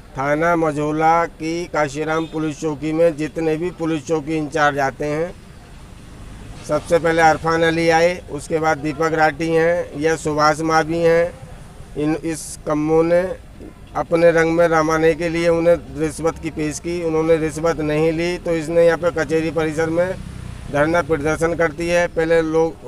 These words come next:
लोजापा में थी, उसके बाद इसके साथ सब चीटर लोग हैं और पन्द्रह बीस औरतों का ग्रुप है,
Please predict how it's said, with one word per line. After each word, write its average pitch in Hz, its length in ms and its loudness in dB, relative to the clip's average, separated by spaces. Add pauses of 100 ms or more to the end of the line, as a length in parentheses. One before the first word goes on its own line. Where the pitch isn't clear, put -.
(240)
लोजापा 160 460 2
में 170 200 2
थी, 170 240 -8 (440)
उसके 165 280 -2
बाद 160 160 0
इसके 165 300 -4
साथ 160 280 0
सब 175 240 -4
चीटर 180 320 -4
लोग 165 300 2
हैं 180 560 -4
और 160 340 4
पन्द्रह 165 360 -2
बीस 165 240 -2
औरतों 160 340 0
का 170 160 2
ग्रुप 151 320 -4
है, 175 180 -2